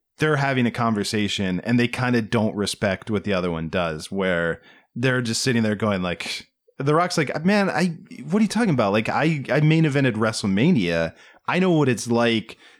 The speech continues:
to, like, have a crowd in the palm of my hands. I could be a stand-up. It's not that hard." And Kevin Hart's like, "Psh,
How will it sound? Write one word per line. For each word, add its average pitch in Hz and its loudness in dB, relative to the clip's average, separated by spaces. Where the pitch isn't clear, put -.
to, 139 -2
like, 104 -2
have 123 -2
a 101 0
crowd 117 0
in 101 0
the 98 -2
palm 101 0
of 95 0
my 92 -2
hands. 110 -2
I 175 -2
could 185 0
be 113 0
a 87 -2
stand-up. 92 -2
It's 104 -4
not 104 2
that 90 0
hard." 95 -2
And 110 -4
Kevin 139 0
Hart's 120 -2
like, 107 0
"Psh, - -4